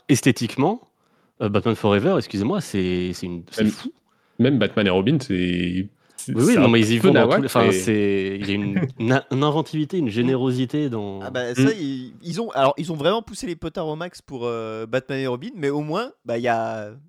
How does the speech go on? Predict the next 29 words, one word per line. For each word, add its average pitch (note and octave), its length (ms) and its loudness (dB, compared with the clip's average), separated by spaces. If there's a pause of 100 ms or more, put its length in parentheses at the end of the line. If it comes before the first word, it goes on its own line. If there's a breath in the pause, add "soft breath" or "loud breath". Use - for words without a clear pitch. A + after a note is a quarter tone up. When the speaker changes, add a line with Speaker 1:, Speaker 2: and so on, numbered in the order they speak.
(100)
Speaker 3:
il A#2 60 -12
y A2+ 40 -2
a B2 40 -2
un A#2+ 40 -4
potard, C#3+ 340 -4
quoi, A#2+ 140 -6
qui B2+ 100 -10
est - 20 -8
poussé, C3 200 -6
Speaker 2:
Il B2 40 2
y B2+ 60 4
a, D#3 100 2
Speaker 3:
c'est - 60 -6
Speaker 2:
il B2+ 60 0
y C3+ 60 6
a D#3+ 60 4
Speaker 3:
pas, F3+ 300 0
Speaker 2:
un C#3 80 0
Speaker 1:
Ah A#2+ 100 6
oui, G#3+ 120 6 (120)
mais G#2 140 2
même A#2 320 4
V G#2+ 200 -2
Forever, G2+ 400 2
vraiment, B2 280 0
c'est - 120 -10
un F#2+ 60 -4
film F3 180 -6
que, G2+ 340 -6